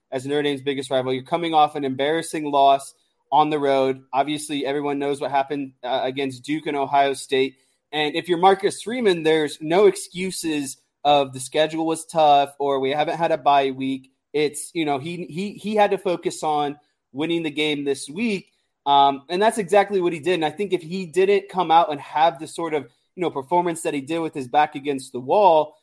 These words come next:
there would have been even more questions coming down on Marcus Freeman. And if we thought last week was kind of, you know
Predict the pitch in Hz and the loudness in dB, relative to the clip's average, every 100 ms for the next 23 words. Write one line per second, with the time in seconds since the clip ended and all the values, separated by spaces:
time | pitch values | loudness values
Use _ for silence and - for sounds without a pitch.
0 | _ _ 151 202 190 185 180 170 180 175 | _ _ 0 2 2 2 -2 -4 -6 -4
1 | 165 156 156 175 165 156 165 151 - 147 | -4 -4 -2 2 2 0 0 0 -2 -8
2 | 135 123 - 147 139 139 139 135 135 131 | -6 -6 -6 -6 -2 0 0 -2 -4 -6
3 | 131 151 139 143 135 - 170 175 151 135 | -8 -6 -4 -4 -6 -6 -4 2 4 4
4 | 147 208 208 - 160 151 - _ _ 151 | 4 4 4 -6 -8 -8 -10 _ _ -6
5 | 143 - 156 147 147 135 127 165 151 135 | -6 -2 -2 0 0 0 -2 -6 -2 -2
6 | 123 | -4